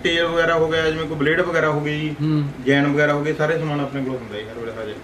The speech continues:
Speaker 2: ਅ, ਜਿਹੜਾ ਇਹ ਸਮਾਨ ਹੈ, ਜਾਣੀ, ਜਿਹੜੀ ਤੁਹਾਡੇ ਕੋਲੇ, ਅ, ਕੰਪਨੀਆਂ ਦਾ ਸਮਾਨ ਵੀ ਹੈ, ਮਤਲਬ ਕਿ, ਅ, ਜਨਰਲ ਸਮਾਨ ਰੱਖਦੇ?
Speaker 1: ਦੋਨੇ ਹੈਗੇ,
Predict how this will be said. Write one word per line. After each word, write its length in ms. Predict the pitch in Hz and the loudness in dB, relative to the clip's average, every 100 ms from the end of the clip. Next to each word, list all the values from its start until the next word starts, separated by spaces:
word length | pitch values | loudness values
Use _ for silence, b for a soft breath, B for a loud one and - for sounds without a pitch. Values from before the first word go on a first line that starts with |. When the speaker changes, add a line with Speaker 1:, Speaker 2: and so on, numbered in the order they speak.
| - - - - - - - | -16 -18 -18 -18 -18 -14 -6
Speaker 2:
ਅ, 280 | 160 156 156 | 0 2 2
ਜਿਹੜਾ 280 | 156 220 233 | 4 4 4
ਇਹ 40 | |
ਸਮਾਨ 380 | 170 180 170 156 | 4 4 6 4
ਹੈ, 80 | 139 | 4
ਜਾਣੀ, 160 | 143 | 4
ਜਿਹੜੀ 260 | 143 196 208 190 | 4 2 2 2
ਤੁਹਾਡੇ 240 | 220 190 180 | 4 6 6
ਕੋਲੇ, 360 | 196 196 196 | 8 6 4
ਅ, 560 | 190 175 175 175 175 170 | 2 2 2 0 -2 0
ਕੰਪਨੀਆਂ 420 | 185 180 180 196 196 | 2 4 6 4 4
ਦਾ 80 | |
ਸਮਾਨ 320 | 190 190 190 196 | 2 4 4 2
ਵੀ 200 | 208 226 | 4 4
ਹੈ, 160 | 240 | 4
ਮਤਲਬ 380 | 240 214 226 220 | 0 0 0 0
ਕਿ, 60 | 247 | -4
ਅ, 260 | 233 208 | 0 2
ਜਨਰਲ 280 | 190 190 185 | 4 4 4
ਸਮਾਨ 280 | 160 143 123 | 4 2 0
ਰੱਖਦੇ? 380 | - - - 131 | -4 -10 -10 0
Speaker 1:
ਦੋਨੇ 280 | 143 175 | 2 2
ਹੈਗੇ, 260 | 180 113 | 2 0